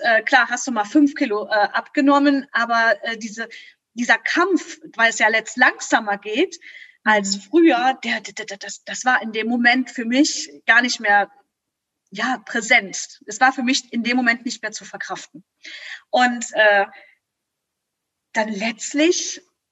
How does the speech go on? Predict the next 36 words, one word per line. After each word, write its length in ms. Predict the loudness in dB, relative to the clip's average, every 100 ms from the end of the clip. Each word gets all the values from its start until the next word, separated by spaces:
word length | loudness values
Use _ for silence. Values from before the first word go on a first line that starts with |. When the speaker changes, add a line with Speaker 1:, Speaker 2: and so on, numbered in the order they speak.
| _ 2
Speaker 1:
bin 120 | 2
ich 120 | 2
dann 160 | 0 -2
zwischendurch 640 | -2 -2 -2 -2 -2 0
noch 160 | 0 2
mal 180 | 0
zum 200 | 0 -2
Arzt 260 | 2 0 0
gegangen 340 | 0 2 0
und 180 | -2 -4
hab 140 | -4 -4
gesagt, 240 | -6 -2
meine 180 | -4 -2
Beine, 360 | 0 4 4
die 80 | 4
fühlen 240 | -4 -2 -2
sich 160 | -4
auch 80 | -8
so 140 | -12 -10
taub 320 | -2 0 0 -6
an, 180 | -4
ne? 60 | 0
Es 180 | 0 0
ist, 260 | -4 -4 -6 -20 -18 -10
es 120 | 0
sind 220 | 0 0
nicht 160 | -6 0
meine 240 | 4 4
Beine, 320 | 6 6 6
irgendwas 400 | 2 -4 -2 -2
stimmt 320 | 0 0 0 0
nicht, 100 | -4
ich 140 | -2
hab 120 | -2
Schmerzen 680 | -2 2 4 4 0 -12 -10
auch. 280 | -8 -8